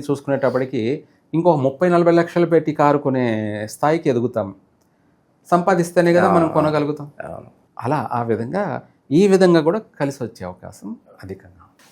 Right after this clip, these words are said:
Speaker 2: So, ప్రస్తుతం ఉన్న గ్రహస్థితి బట్టి విశేషంగా ఎలాంటి దైవారాధన, పరిహారాలు చేసుకుంటే ఇంకా బాగుంటుందంటారు?
Speaker 1: ఆ, మంచి విషయం అడిగారు. మ్,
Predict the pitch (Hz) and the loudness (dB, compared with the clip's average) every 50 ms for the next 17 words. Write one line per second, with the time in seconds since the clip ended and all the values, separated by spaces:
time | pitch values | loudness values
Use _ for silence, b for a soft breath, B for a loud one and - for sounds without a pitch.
0 | - - 117 101 98 98 _ - 113 110 - - 170 160 156 151 151 143 135 123 | -10 -8 -8 -8 -8 -12 _ -6 -6 -6 -4 -4 -2 0 0 0 0 -2 -2 0
1 | 131 120 110 113 135 135 - 139 123 - 120 120 113 - - 135 147 143 - - | 0 0 2 0 0 -4 -4 -8 -8 -2 0 -2 -2 0 -2 -4 -4 -4 -6 -8
2 | 110 107 - 123 120 120 - 131 117 120 123 117 104 98 101 107 113 - - 107 | -10 -4 -2 -2 -2 0 0 -2 -2 0 -2 -2 -2 -2 -2 -4 -4 -4 -6 -6
3 | - 104 101 104 107 113 113 117 107 107 113 113 117 117 _ 104 98 98 101 104 | -6 -4 -4 -2 -2 0 0 -2 -2 -4 -6 -10 -10 -8 _ -10 -10 -8 -6 -6
4 | 104 104 101 101 98 - 101 95 - _ 101 107 107 127 120 120 - 147 127 113 | -6 -4 -4 -6 -6 -8 -12 -14 -12 _ -16 -12 -12 -12 -12 -4 -2 -2 0 0
5 | 101 95 92 90 95 90 87 90 95 - - - - 135 113 98 98 - 123 123 | 0 -2 -4 -6 -12 -16 -16 -18 -18 -20 -20 -14 -10 -8 -8 -8 -10 -12 -10 -8
6 | 131 135 135 - 131 110 101 - - 95 87 90 90 90 98 95 92 110 151 202 | -8 -8 -10 -12 -14 -14 -14 -14 -14 -14 -14 -14 -12 -10 -10 -8 -6 -6 -6 -8
7 | 233 254 _ _ b b b b b b b b b _ 151 131 127 123 117 117 | -8 -12 _ _ b b b b b b b b b _ -2 0 0 0 0 0
8 | 113 113 | -2 -4